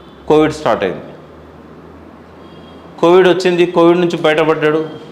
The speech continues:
కోవిడ్ నుంచి బయటపడ్డాక కొద్ది రోజులకే ఇంటికి పోయి డిశ్చార్జ్ అయ్యి ఇంటికి పోయిన తర్వాత హార్ట్ అటాక్ వచ్చి చనిపోయింది. ఈ మధ్య ఒకసారి కోవిడ్ వచ్చే వాళ్ళకి చాలామందికి హార్ట్ అటాక్స్ వస్తున్నాయి. But చనిపోయినాడు ఆయన ఇన్కమ్ ఆరు లక్షల రూపాయలు.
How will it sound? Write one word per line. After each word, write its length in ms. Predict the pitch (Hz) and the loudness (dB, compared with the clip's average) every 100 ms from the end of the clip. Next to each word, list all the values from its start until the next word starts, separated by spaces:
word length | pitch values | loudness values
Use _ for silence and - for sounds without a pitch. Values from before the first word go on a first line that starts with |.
| - - - - - - | -20 -20 -20 -20 -20 -2
కోవిడ్ 240 | 190 226 | 2 4
నుంచి 140 | 240 202 | 2 0
బయటపడ్డాక 600 | 175 214 220 214 196 - | 0 2 2 2 0 -2
కొద్ది 340 | 208 185 196 | 0 0 2
రోజులకే 640 | 240 226 214 190 180 139 147 - | 4 4 2 2 2 0 -2 -6
ఇంటికి 280 | 151 160 196 | -6 0 2
పోయి 160 | 190 | 4
డిశ్చార్జ్ 420 | 180 160 - 175 175 | 2 0 0 0 0
అయ్యి 160 | 170 | 0
ఇంటికి 180 | 151 170 | 0 0
పోయిన 160 | 160 151 | 2 0
తర్వాత 400 | 143 127 104 113 123 - - - - - - | 0 2 2 -2 -4 -10 -20 -20 -20 -20 -4
హార్ట్ 180 | 160 165 | -4 0
అటాక్ 240 | 165 147 156 | 0 0 -2
వచ్చి 200 | 151 143 | -2 -2
చనిపోయింది. 340 | 123 127 120 | 0 0 0
ఈ 40 | |
మధ్య 300 | 127 143 170 - - - | 0 0 0 -2 -8 -6
ఒకసారి 460 | 147 131 151 180 160 | -2 -2 0 0 0
కోవిడ్ 300 | 175 180 180 | 2 2 2
వచ్చే 200 | 175 175 | 2 2
వాళ్ళకి 340 | 160 156 156 | 4 2 0
చాలామందికి 460 | 151 156 156 156 139 | 0 0 -2 -2 -2
హార్ట్ 200 | 135 139 | -2 -2
అటాక్స్ 280 | 123 - | -2 -4
వస్తున్నాయి. 440 | 104 - - 85 - - - - - - - - - 135 | -8 -8 -12 -12 -14 -20 -20 -20 -20 -20 -20 -20 -6 -6
But 100 | - | -2
చనిపోయినాడు 640 | 170 185 226 220 202 190 | -2 0 2 2 2 2
ఆయన 160 | 170 160 | 0 0
ఇన్కమ్ 300 | 165 185 160 | -2 0 2
ఆరు 180 | 139 | 2
లక్షల 300 | 139 127 127 | 0 -4 -6
రూపాయలు. 360 | 113 110 98 64 | -8 -8 -8 -8